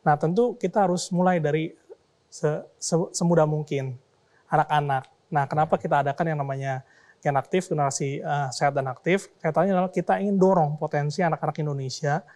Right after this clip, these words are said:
agar kemudian bisa mencapai potensi mereka yang paling maksimal, tapi tentu juga didukung bahwa mereka harus sehat. Karena kalau nggak sehat juga,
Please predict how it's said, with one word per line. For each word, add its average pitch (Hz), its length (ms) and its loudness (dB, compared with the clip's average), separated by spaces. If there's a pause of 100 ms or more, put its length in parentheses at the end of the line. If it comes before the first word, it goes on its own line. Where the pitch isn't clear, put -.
(340)
agar 147 240 0
kemudian 180 260 2
bisa 170 160 0
mencapai 165 380 0
potensi 151 420 -4
mereka 156 240 0
yang 165 80 -4
paling 147 180 -2
maksimal, 143 600 -4
tapi 165 220 -6
tentu 151 180 -6
juga 151 240 0
didukung 156 500 -2
bahwa 147 200 -2
mereka 170 180 -4
harus 180 140 -8
sehat. 165 260 2 (220)
Karena 185 160 0
kalau 180 160 4
nggak 165 160 0
sehat 208 180 0
juga, 156 300 0